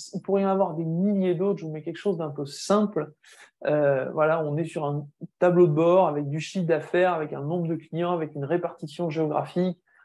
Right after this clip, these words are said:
avec une répartition de nouveaux clients, anciens clients, une répartition de C A par secteur d'activité,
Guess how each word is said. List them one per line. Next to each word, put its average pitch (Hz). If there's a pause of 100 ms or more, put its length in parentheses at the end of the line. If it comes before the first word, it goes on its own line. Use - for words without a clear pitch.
(120)
avec 151
une 165
répartition 165
de 160
nouveaux 175
clients, 175
anciens 147
clients, 180 (260)
une 175
répartition 170
de 147
C -
A 190
par -
secteur 180
d'activité, 160